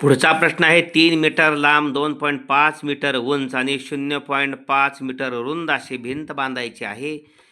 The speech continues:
यासाठी पंचवीस सेंटीमीटर लांबी, पंधरा सेंटीमीटर रुंदी आणि दहा सेंटीमीटर उंचीच्या किती विटा लागतील? How many bricks of length twenty-five centimeter, breadth fifteen centimeter,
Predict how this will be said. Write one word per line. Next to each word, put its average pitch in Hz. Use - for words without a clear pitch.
यासाठी 151
पंचवीस 151
सेंटीमीटर 135
लांबी, 120
पंधरा 135
सेंटीमीटर 135
रुंदी 127
आणि 147
दहा 131
सेंटीमीटर 139
उंचीच्या 127
किती 143
विटा 165
लागतील? 147
How 160
many 185
bricks 156
of 139
length 147
twenty-five 135
centimeter, 160
breadth 156
fifteen 156
centimeter, 160